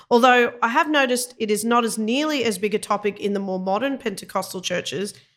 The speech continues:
at least in Australia. I'm not really sure why that is. It's just my observations.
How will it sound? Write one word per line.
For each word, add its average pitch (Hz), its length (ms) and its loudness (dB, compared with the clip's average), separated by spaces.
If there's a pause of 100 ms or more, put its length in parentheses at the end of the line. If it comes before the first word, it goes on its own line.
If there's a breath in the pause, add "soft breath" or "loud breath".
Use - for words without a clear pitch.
(120)
at 202 160 0
least 269 260 2
in 233 80 0
Australia. 117 500 -2 (400 soft breath)
I'm 269 120 4
not 381 100 4
really 359 180 0
sure 254 300 4
why 247 160 4
that 220 300 0
is. 233 300 0
It's 233 200 -2
just 240 300 -2
my 233 180 2
observations. 214 840 -4